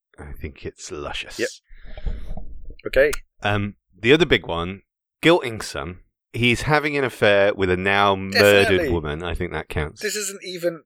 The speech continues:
Speaker 2: this
Speaker 1: Yeah.
Speaker 2: isn't even a question. This is, this is the epitome of guilting son. And it's not only be-, because of the court scene that we know he's, feels guilty about it.
Speaker 1: Uh, although Katie Holmes did give him an amazing compliment, which, uh, he recounts as,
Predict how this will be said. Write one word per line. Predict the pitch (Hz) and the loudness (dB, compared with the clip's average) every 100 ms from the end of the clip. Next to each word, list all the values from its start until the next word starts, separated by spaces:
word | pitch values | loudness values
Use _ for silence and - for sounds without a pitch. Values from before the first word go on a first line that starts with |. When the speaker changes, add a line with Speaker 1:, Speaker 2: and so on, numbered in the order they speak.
| - | -6
Speaker 2:
this | 135 | -4
Speaker 1:
Yeah. | 160 | -2
Speaker 2:
isn't | 160 160 | -4 -8
even | 135 127 123 | -10 -6 -4
a | 110 | -2
question. | 110 - - 110 | 0 -2 -6 -8
This | 110 | -8
is, | 135 - - - - | -8 -10 -14 -20 -4
this | 151 - | 0 0
is | 151 | 0
the | 156 151 - | -2 -4 -4
epitome | - 175 165 - 143 113 | -2 0 0 -2 -4 -2
of | 117 104 | -4 0
guilting | 113 - 101 | 0 0 -8
son. | - 90 85 - _ _ _ _ | -12 -12 -14 -20 _ _ _ _
And | 123 127 | -4 -2
it's | 135 - | -2 -2
not | 156 160 | 0 0
only | 147 | -2
be-, | 135 120 - | -6 -8 -10
because | 120 - 190 | -4 0 0
of | 160 | 0
the | 104 | -8
court | - 95 | -4 -4
scene | - 92 87 | -6 -10 -8
that | 98 | -8
we | 98 | -6
know | 104 101 | -2 -2
he's, | 90 92 - _ _ - | -2 -8 -12 _ _ -10
feels | 104 90 - | -4 -4 0
guilty | 123 135 98 78 _ | 2 2 -2 -10 _
about | - 71 69 | -10 -8 -8
it. | - _ | -12 _
Speaker 1:
Uh, | - 107 - | 0 2 4
although | 147 143 185 214 214 190 - _ _ - | 2 6 8 10 8 4 -8 _ _ -2
Katie | 180 147 | 2 4
Holmes | 135 135 131 - | 4 2 0 -2
did | 147 139 | 0 0
give | - 131 | 2 2
him | 117 120 120 | 2 0 -2
an | 113 | -2
amazing | 110 123 143 135 107 | -2 0 0 2 0
compliment, | 104 110 - 92 87 - _ _ _ _ _ | 0 -2 -2 -2 -2 -4 _ _ _ _ _
which, | 107 104 - - _ | -2 -2 -2 -6 _
uh, | 104 98 - | 2 4 2
he | 110 104 107 104 | 0 2 4 2
recounts | 101 110 104 107 - | 2 2 0 0 0
as, | 104 104 - | 2 2 0